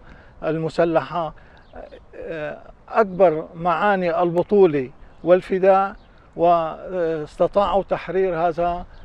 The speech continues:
المرصع. كذلك فينا نحكي على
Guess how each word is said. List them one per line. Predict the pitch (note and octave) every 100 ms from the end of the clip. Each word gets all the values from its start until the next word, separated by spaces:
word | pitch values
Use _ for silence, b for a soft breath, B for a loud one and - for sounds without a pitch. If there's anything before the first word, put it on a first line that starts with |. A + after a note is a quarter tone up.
| b D#3+
المرصع. | D#3+ F3 F3+ - - - - B B B B B B
كذلك | E3 G3+ A3 G#3 G#3
فينا | - G#3+ G#3+ G#3+
نحكي | G#3 - G#3+
على | G#3 F#3+ G3 G3